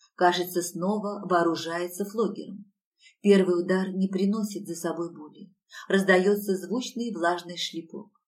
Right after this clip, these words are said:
и по ноге растягивается множество тонких мокрых следов. Следующие несколько ударов становятся все сильнее и приносят все больше наслаждения. Раньше я не испытывала ничего подобного.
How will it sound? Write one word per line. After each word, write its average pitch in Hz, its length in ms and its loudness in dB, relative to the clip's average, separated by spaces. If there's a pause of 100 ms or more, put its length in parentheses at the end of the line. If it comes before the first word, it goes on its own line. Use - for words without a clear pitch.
(260)
и 214 120 0
по 214 120 4
ноге 208 540 2
растягивается 196 840 2
множество 196 560 -4
тонких 185 460 -2
мокрых 175 400 -4
следов. 202 400 -8 (640)
Следующие 214 560 0
несколько 180 400 -2
ударов 165 440 -2 (280)
становятся 185 680 0
все 220 160 -2
сильнее 196 720 -2 (200)
и 226 100 2
приносят 196 560 2
все 220 220 4
больше 202 460 0
наслаждения. 180 880 -4 (460)
Раньше 202 520 6
я 202 380 2
не 202 180 4
испытывала 185 580 -2
ничего 190 360 -4
подобного. 208 760 -4